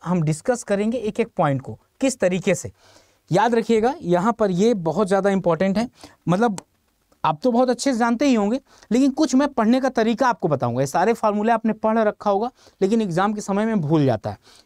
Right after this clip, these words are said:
भूलना भी नहीं चाहिए। जैसे कि mu equal to क्या होगा? Lateral strain upon longitudinal strain। अब एग्जाम में कभी कभार क्या दे देता है आपको, लेटरल स्ट्रेन और लॉन्गिट्यूडनल स्ट्रेन दे देता है और आपसे पूछ लेता है वो म्यू का वैल्यू पूछ लेता।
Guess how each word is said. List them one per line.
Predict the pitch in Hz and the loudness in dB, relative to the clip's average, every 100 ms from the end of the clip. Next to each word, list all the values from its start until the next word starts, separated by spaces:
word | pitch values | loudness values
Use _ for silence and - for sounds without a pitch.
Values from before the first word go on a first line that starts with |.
| - | -6
भूलना | 143 190 240 254 | 0 2 4 2
भी | 233 | 0
नहीं | 226 | -2
चाहिए। | 220 214 233 _ _ - | -2 -4 -6 _ _ -2
जैसे | 208 208 214 | -2 0 -2
कि | 170 | 0
mu | 175 247 | 2 2
equal | 247 220 208 | 0 -2 -2
to | 220 | -2
क्या | 214 | 0
होगा? | 208 240 - - _ _ 165 | 0 -4 -8 -20 _ _ 0
Lateral | 208 208 247 240 | 0 2 2 0
strain | - 233 254 254 _ _ _ - | 0 -2 -2 -6 _ _ _ -6
upon | 170 196 214 | -2 0 2
longitudinal | 170 175 185 160 170 143 | 2 2 0 0 2 0
strain। | - 120 101 - - _ 254 | -2 -6 -8 -12 -20 _ -2
अब | 262 | 0
एग्जाम | 202 202 254 | 0 0 2
में | 269 | 2
कभी | 240 226 240 | 2 0 2
कभार | 208 208 196 | 2 0 0
क्या | 185 | 0
दे | 165 160 | 0 0
देता | 156 151 | 0 0
है | 185 220 | 0 0
आपको, | 196 185 | 0 0
लेटरल | 165 156 214 220 | 0 0 0 0
स्ट्रेन | 220 220 | -2 0
और | 196 | 0
लॉन्गिट्यूडनल | 170 170 165 160 208 | 0 -2 -2 0 0
स्ट्रेन | 202 175 202 | 0 0 2
दे | 185 | 2
देता | 156 151 147 | 0 0 0
है | 220 - - - - | 0 -4 -20 -20 -2
और | 185 202 117 _ _ _ | 0 0 -2 _ _ _
आपसे | 190 247 - 269 | 0 0 -2 -6
पूछ | 220 311 320 | -2 -2 0
लेता | 226 190 196 | 0 0 2
है | 196 | 2
वो | 202 294 - _ 165 | 2 0 -4 _ 0
म्यू | 185 220 | 2 2
का | 220 190 - _ 190 | 0 -4 -6 _ -2
वैल्यू | 170 196 202 | 0 2 0
पूछ | 170 160 - | -4 -6 -4
लेता। | 147 135 | -4 -2